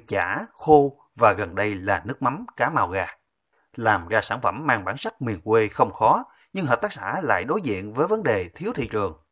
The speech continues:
Minh Thái cho biết, ban đầu đi tìm thị trường tiêu thụ, chưa nói người dân các tỉnh khác,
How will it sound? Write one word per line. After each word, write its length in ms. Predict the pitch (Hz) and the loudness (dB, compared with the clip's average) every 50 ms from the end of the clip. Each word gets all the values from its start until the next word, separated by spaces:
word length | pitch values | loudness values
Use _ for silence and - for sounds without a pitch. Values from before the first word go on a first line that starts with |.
| _ _ _ _ _ _ | _ _ _ _ _ _
Minh 140 | 135 131 110 | -8 -8 -8
Thái 180 | 95 101 110 156 - | -4 -4 -4 -4 -4
cho 120 | - - | -6 -6
biết, 160 | 101 123 196 - _ _ _ _ _ _ | -6 -6 -8 -10 _ _ _ _ _ _
ban 160 | - 175 175 | 2 2 6
đầu 200 | 156 127 107 104 | 6 6 6 6
đi 120 | 123 151 160 | 2 -2 -2
tìm 180 | - 123 98 | 0 -2 -2
thị 120 | - 107 107 | -2 -6 -2
trường 280 | - 113 101 90 - | 0 0 0 0 -2
tiêu 120 | - 165 156 | -6 -6 -4
thụ, 300 | - 101 90 92 98 104 - _ _ _ _ _ | -4 -4 -4 -4 -6 -10 -12 _ _ _ _ _
chưa 120 | 135 123 | -4 -2
nói 160 | 110 131 175 180 | -2 -2 -2 -2
người 160 | 127 101 - | -2 -2 0
dân 200 | 101 110 101 95 | 0 -2 -2 -2
các 160 | - - - | -6 -6 -6
tỉnh 160 | - - 120 | -6 -10 -10
khác, 260 | - - 170 202 - | -8 -4 -4 -4 -4